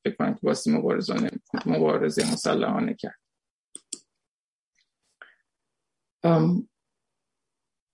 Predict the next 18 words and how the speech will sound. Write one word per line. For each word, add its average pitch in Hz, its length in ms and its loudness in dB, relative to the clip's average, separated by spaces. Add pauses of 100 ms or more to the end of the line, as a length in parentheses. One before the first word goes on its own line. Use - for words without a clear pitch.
(160)
نمودار 180 460 8
چهار 202 340 8
یک 202 300 8
می‌پرسه 170 420 0
که 196 240 2
آیا 196 460 8
با 175 240 4
ویژگی 156 600 2
مادام 147 480 4
العمر 147 540 0
بودن 160 460 2
برای 151 360 6
بالاترین 147 720 0
مقام 151 340 2
رئیس 147 420 0
کشور 156 460 4
موافق 151 440 2
هستید؟ 143 440 -4